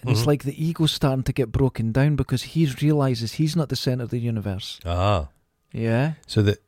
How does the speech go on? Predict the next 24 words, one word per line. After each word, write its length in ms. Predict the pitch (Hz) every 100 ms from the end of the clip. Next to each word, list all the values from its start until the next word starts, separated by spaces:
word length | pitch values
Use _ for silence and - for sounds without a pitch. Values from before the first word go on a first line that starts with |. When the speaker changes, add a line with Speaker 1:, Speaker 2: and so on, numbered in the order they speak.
| _ -
Speaker 2:
okay. 400 | - - 85 104 -
Speaker 1:
His 140 | 147
isolation 640 | 165 - 151 165 175 151 139
wasn't 340 | 135 123 117
real. 300 | 156 151 101 _ _ _ -
Speaker 2:
Okay. 380 | 87 92 - -
Speaker 1:
He 60 | 82
put 260 | 90 160 143
himself 580 | 151 - 143 139 143 131
in 80 |
it. 100 | 113
That's 220 | 123 156 -
what 120 | 139
we 80 | 131
do 200 | - 123
to 200 | - 113
ourselves. 600 | 110 - 113 101 98 - - - - -
When 160 | 131
men 180 | 139 156
get 180 | 151 135
to 60 | 123
a 40 |
certain 400 | 120 131 120 113
age, 300 | 110 107 -